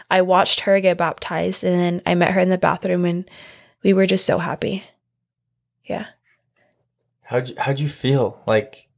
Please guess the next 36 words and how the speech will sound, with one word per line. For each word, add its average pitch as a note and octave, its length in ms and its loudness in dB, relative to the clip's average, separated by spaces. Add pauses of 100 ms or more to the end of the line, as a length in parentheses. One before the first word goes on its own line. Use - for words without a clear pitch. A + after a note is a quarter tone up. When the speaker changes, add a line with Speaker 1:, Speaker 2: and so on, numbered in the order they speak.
(220)
Speaker 2:
can A#2 140 0
you A#2+ 80 4
explain A#2 500 0
how A#2+ 100 0
you A#2 160 0
felt A2 400 0
other A2+ 220 0
than, G#2+ 160 -6 (340)
like, - 320 2 (840)
did A2 120 -8
you A2+ 80 -4
feel C3+ 160 0
clean? B2 560 -2
Did A#2+ 140 -8
you A#2 100 -8
Speaker 1:
I A#3+ 80 4
Speaker 2:
feel - 80 0
Speaker 1:
feel, D4 200 8
Speaker 2:
like - 120 -4
Speaker 1:
I A3+ 100 -2
felt C4 200 4
so A3+ 240 2
clean. G#3+ 400 -2
I G#3 80 -2
felt A3 220 -4
like G#3+ 360 -4 (200)
so A3+ 580 2
much A3+ 240 -2
weight G#3+ 160 0
was G3+ 140 0
off F#3 200 -4
my F3+ 80 -6
shoulders, - 800 -6
you F#3+ 100 -6
know? F#3 260 -2
Like, F3+ 380 -4